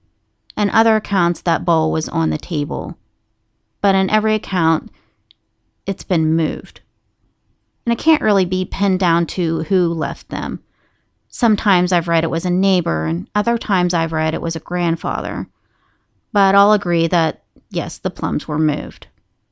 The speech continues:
And many think it wasn't Debbie who moved them. So the theory is, was the killer in the house? Another detail that stood out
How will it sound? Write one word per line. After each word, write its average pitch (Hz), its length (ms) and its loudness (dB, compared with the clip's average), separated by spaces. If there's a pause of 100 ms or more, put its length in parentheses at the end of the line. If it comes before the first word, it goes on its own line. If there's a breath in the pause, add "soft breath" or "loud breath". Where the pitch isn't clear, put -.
(680)
And 196 140 2
many 202 240 2
think 170 420 0
it 190 80 0
wasn't 180 380 -4
Debbie 156 300 -4
who 165 180 -2
moved 156 380 -2
them. - 280 -10 (1160)
So 220 200 0
the 196 120 0
theory 180 440 0
is, 151 400 -6
was 185 220 -2
the 190 100 -2
killer 185 400 0
in 156 140 0
the 156 60 -2
house? 175 480 -4 (1600)
Another 247 480 6
detail 196 600 0
that 180 200 -2
stood 180 220 -2
out 160 320 0